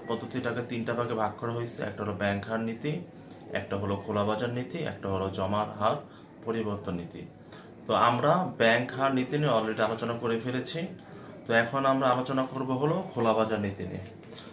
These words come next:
এইটা হলো খোলা বাজার নীতি। তো খোলা বাজার নীতিটা বলতে বোঝানো হচ্ছে যে, এ, খোলা বাজার নীতিটা হলো এমন একটা নীতি যেখানে কেন্দ্রীয় ব্যাংক বন্ড বা সিকিউরিটিজ ক্রয় অথবা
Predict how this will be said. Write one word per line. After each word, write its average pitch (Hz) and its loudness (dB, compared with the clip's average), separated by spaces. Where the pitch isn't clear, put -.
এইটা 135 4
হলো 160 2
খোলা 127 6
বাজার 113 2
নীতি। 98 -4
তো 110 8
খোলা 135 8
বাজার 160 8
নীতিটা 170 2
বলতে 147 4
বোঝানো 127 4
হচ্ছে 107 0
যে, 95 0
এ, 95 2
খোলা 104 4
বাজার 110 2
নীতিটা 117 0
হলো 104 2
এমন 139 6
একটা 143 2
নীতি 117 0
যেখানে 135 2
কেন্দ্রীয় 147 6
ব্যাংক 107 4
বন্ড 127 10
বা 104 6
সিকিউরিটিজ 131 0
ক্রয় 120 6
অথবা 110 0